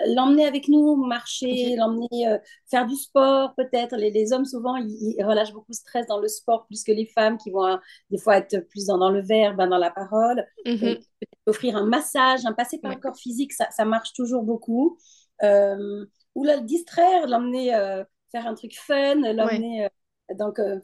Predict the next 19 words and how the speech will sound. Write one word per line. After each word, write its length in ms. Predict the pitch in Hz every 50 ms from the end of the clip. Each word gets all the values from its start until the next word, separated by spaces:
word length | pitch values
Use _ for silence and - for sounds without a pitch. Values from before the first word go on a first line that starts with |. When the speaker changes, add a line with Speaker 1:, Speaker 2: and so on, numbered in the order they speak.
| - - -
Speaker 1:
faire 160 | - 240 226
quelque 120 | 247 226
chose 120 | - 247 208
d'a-, 140 | 226 202 190
d'a-, 180 | 196 185 190
d'amusant. 500 | 202 226 226 214 214 208 190 220 - 339 _ _ _ _ _ _ _ _ _ _ _ _ - - - _ - - - _ _ - -
Et 80 | 226
puis 100 | 220 -
la 100 | 277 262
dernière 320 | - 285 302 311 294 269 -
chose, 240 | - - 381 359 277
je 40 | 294
dirais, 420 | 240 214 233 247 233 247 254 302
dans, 160 | 277 262 240 226
comme 220 | - 233 226 233
conseil 380 | - 240 233 233 254 262 269 -
pour 100 | - 226 226
les 300 | 214 214 214 208 208 226
autres, 380 | 247 269 302 339 339 - -